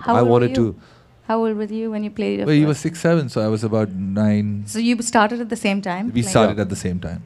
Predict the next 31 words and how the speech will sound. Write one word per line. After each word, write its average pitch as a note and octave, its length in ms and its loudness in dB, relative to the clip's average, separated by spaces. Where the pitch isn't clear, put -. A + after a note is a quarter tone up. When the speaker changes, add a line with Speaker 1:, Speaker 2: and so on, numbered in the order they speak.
Speaker 1:
Wow. D#3+ 100 -4
Speaker 2:
Yeah, F2+ 200 2
and B2 120 2
he - 100 2
started B2 260 6
learning A2+ 240 4
keyboards G#2+ 360 2
with G2+ 180 -4
me. G2+ 40 2
I G2+ 140 2
started G#2+ 240 6
learning G2+ 260 2
drums G2+ 320 0
with F#2 180 2
him. E2+ 80 -2
Speaker 1:
Oh, F#3+ 60 0
wow. E3 240 -4
Speaker 2:
Obviously, A#2 320 2
I G#2+ 140 4
couldn't G#2+ 260 4
hack G2+ 240 -2
it F2 140 -6
because, F#2 260 2
you F#2 80 -2
know, F#2 100 0
my, F2 140 2
uh, E2 120 -4
l-, F2 100 -2
f-, - 80 -20
my F#2 160 4
leg G2+ 180 2